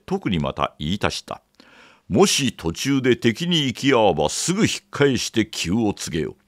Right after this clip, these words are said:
夢小さき手柄を思うまいぞ。そして、これより西へ二里ほど、二分の分かれ道にて我らを待て。」つまりは、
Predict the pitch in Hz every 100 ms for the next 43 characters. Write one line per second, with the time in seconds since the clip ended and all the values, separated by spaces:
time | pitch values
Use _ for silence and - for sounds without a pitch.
0 | - - - - 76 85 117 143 156 -
1 | 139 139 113 - - 87 107 117 110 107
2 | - 85 98 98 92 87 78 90 - -
3 | - - 107 - 120 87 - - - 110
4 | 135 151 127 123 123 - 156 160 147 135
5 | 170 101 73 73 - - - - 92 113
6 | 143 233 208 185 156 190 190 170 147 127
7 | 139 127 117 - - 73 101 90 82 80
8 | 76 98 - _ _ - _ - 175 156
9 | 78 69 71